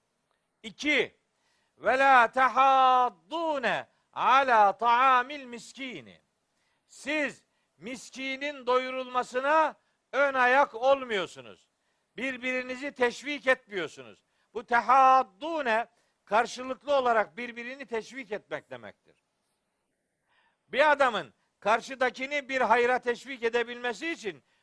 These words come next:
önce adamın kendisini o hayra teşvik etmiş olması lazım. Yani içinizde bu hayrı yaşayabilecek bir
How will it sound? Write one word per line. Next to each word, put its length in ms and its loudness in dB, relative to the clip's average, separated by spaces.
önce 420 0
adamın 440 0
kendisini 720 -4
o 200 2
hayra 340 4
teşvik 400 -6
etmiş 320 -10
olması 380 -8
lazım. 320 -10
Yani 420 2
içinizde 760 0
bu 180 2
hayrı 300 2
yaşayabilecek 920 0
bir 200 -4